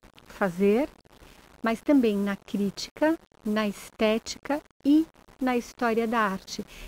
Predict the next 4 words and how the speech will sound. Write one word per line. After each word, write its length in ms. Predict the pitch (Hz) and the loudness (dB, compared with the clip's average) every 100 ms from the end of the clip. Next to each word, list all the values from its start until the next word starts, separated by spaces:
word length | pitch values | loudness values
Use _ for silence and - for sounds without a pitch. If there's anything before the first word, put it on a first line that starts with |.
| - | -6
Então 260 | 220 277 262 | -2 0 2
vejam 480 | 254 311 262 233 214 | 2 2 2 -2 -4
que 360 | - - 226 185 175 - - - - | -8 -2 -2 -2 -6 -16 -20 -20 -12
desses 840 | 208 262 302 294 - 240 208 - | -2 2 2 2 -2 -2 -4 -14